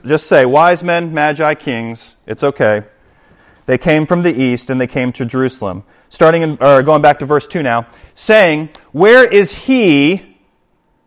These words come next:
who has been born King of the Jews? For we saw his star when it rose and have come to worship him." Now again, realize that these guys were far away. They were not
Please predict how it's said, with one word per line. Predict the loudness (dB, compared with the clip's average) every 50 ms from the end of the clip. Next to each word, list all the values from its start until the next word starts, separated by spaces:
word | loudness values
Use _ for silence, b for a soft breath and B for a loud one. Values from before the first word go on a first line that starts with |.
| _ _ _ _ _ _
who | -4 -2 0
has | 0 0 -2
been | -4 -6 -4 -2
born | 0 0 2 2 0 0 -4
King | -6 -6 -6 -4 -4
of | -6 -6
the | -8
Jews? | -6 -6 -4 -4 -4 -6 -10 -12 -16 -20 _ _ _ _ _ _ _ _ _ _ _ _ _ _ _ _
For | _ -6 -4
we | -4 -4
saw | -6 -4 0 4 4 6 4 4
his | 2 -2 -6 -8 -8 -8
star | -12 -8 -2 0 2 4 4 6 4 4 4 2 0 -2 -4 -8 _ _ _ _ _ _ _ _ _ _ _ _ _ _
when | -10 -8 -6 -6
it | -6
rose | -6 -4 -4 -4 -2 -4 -6 -8 -12 -18 -20 _ _ _ _ _ _ _ _ _ _ _ _ _ _ _ -10
and | -6 -6
have | -6 -6 -6
come | -4 -2 -2 -2 -4 -6
to | -10 -8
worship | -6 -6 -8 -8 -10 -14 -12
him." | -12 -12 -12 -12 -16 _ _ _ _ _ _ _ _ _ _ _ _ _ _ _ _ _ _ _ _ -2
Now | 0 0 2
again, | 2 2 2 2 2 2 2
realize | 0 0 0 2 4 6 6 6 4 2 0 -4
that | -6 -6 -4
these | -4 -8 -6 -2
guys | 0 2 2 2 0
were | -4 -8
far | -4 0 2 2 4
away. | 2 2 0 0 0
They | 0 -2
were | -2 -4 -2
not | -2 0 0 0 0 -2 -4